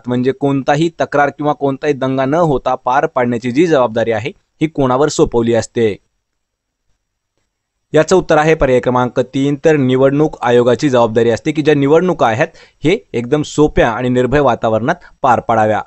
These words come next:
पर्याय क्रमांक तीन योग्य उत्तर आहे, निवडणूक आयोग. प्रश्न एकवीस आहे, बाराव्या वित्त आयोगाचे अध्यक्ष कोण होते? पहा, जो बारावा वित्त आयोग होता, त्याचे अध्यक्ष आपल्याला सांगायचे आहेत.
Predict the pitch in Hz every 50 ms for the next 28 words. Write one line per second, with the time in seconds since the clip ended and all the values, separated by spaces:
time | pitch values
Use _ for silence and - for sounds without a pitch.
0 | _ - 120 113 117 117 113 120 120 123 123 123 123 - 147 147 147 139 - -
1 | 160 160 160 156 151 147 143 160 185 190 _ - 156 139 - - 131 120 120 -
2 | 143 175 208 135 117 117 113 107 110 120 151 - - - 127 123 117 113 104 92
3 | 85 - _ _ _ _ _ _ _ _ _ _ _ _ _ _ _ _ _ _
4 | _ _ _ _ - - 214 196 - 208 202 202 196 - 180 151 - 143 135 123
5 | 117 127 117 117 151 190 - 117 110 127 131 131 139 156 147 120 127 151 - -
6 | 104 175 196 - - 208 196 190 185 180 180 180 - - 190 - 139 123 113 127
7 | 123 - - 143 - - 127 120 110 110 113 - 113 110 104 - 123 117 117 110
8 | 104 123 120 113 117 117 120 131 143 151 147 147 - - - 139 131 127 120 98
9 | 110 107 - 151 160 151 - 120 113 107 - 139 - 123 110 90 92 107 98 -
10 | 104 92 104 120 135 - 120 113 110 107 107 92 113 113 110 117 110 104